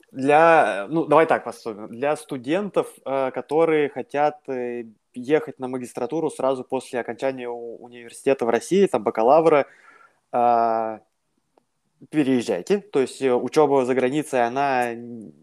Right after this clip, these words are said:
э, как-то точно не минус. Э, даже если вы вернётесь в Россию, в Беларусь, в Украину, в Казахстан, это ве-, всегда везде приветствуется. Особенно, если вы хотите, у вас цель работать в международных фирмах.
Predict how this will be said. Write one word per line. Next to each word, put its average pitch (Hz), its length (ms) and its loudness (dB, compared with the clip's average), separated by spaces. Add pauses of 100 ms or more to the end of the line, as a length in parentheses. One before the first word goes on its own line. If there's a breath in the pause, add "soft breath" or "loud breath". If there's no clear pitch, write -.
(500)
э, 104 240 -8
как-то 110 640 -2 (320)
точно 143 360 2
не 120 140 -8
минус. 160 500 -6 (120)
Э, 117 800 -2
даже 135 300 2
если 131 160 0
вы 123 240 -12
вернётесь 131 480 -4
в - 40 -18
Россию, 175 680 0
в 127 80 -10
Беларусь, 120 440 2
в 127 40 -10
Украину, 131 380 0
в - 40 -20
Казахстан, 160 520 -2 (560 soft breath)
это 143 180 4
ве-, 127 100 -2
всегда 135 300 2
везде 127 220 0
приветствуется. - 640 -6
Особенно, 143 360 -2
если 120 200 -4
вы 127 120 -2
хотите, 123 440 -8
у 113 40 -6
вас 117 180 0
цель 139 200 0
работать 120 400 0
в 117 40 -12
международных 113 540 -4
фирмах. - 320 -20